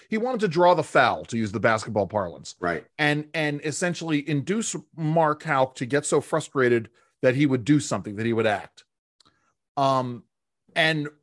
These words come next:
Speaker 1: the prosecutor, the local prosecutor in Philadelphia, threw out the, the, the charges. They, they, I, I, I don't know if it was thrown out of court, Jerry, or the prosecutor dropped the charges. Either way,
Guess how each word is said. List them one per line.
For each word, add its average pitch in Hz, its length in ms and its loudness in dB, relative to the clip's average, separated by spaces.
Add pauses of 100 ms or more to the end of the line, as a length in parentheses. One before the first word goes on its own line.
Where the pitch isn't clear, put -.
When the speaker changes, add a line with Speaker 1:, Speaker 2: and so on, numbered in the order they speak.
(120)
Speaker 1:
the 151 440 0
prosecutor, 185 760 -2
the 123 100 2
local 165 260 2
prosecutor 160 720 -2
in 117 80 -4
Philadelphia, 131 760 0 (360)
threw 226 420 0
out 196 300 4
the, 160 300 2 (140)
the, 143 180 0
the 156 140 -6
charges. 196 540 2
They, 135 120 0
they, 139 240 0 (260)
I, 175 180 6
I, 214 100 4 (360)
I 202 80 2
don't 247 100 2
know 220 80 4
if 180 80 -2
it 185 40 0
was 165 120 -2
thrown 240 220 0
out 220 100 4
of 202 80 2
court, 196 220 2
Jerry, 175 300 4
or 147 60 6
the 135 60 -2
prosecutor 156 560 0
dropped 127 240 2
the 123 80 -4
charges. 117 380 2
Either 202 300 4
way, 117 420 2